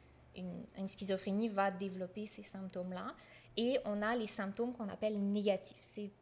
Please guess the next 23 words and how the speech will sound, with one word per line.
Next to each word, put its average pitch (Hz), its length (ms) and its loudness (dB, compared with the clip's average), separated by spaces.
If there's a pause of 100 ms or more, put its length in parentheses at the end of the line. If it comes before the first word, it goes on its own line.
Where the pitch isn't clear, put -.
(140)
plus 247 160 -8
particulier 226 480 2
à 220 80 2
la 202 100 0
schizophrénie. 196 880 0 (420)
On 202 80 0
parle 220 280 4
d'une, 196 580 0
c'est - 540 -10
une 190 160 0 (420)
grande 233 320 2
catégorie 208 460 2
encore 214 180 2
avec 208 120 4
des 185 80 -2
sous-chapitres, - 840 0
là, 277 100 0 (100)
parce 196 160 -2
qu'on 185 140 -6
aime 202 140 2
les 185 140 0
choses 196 400 4 (220)
claires. - 200 0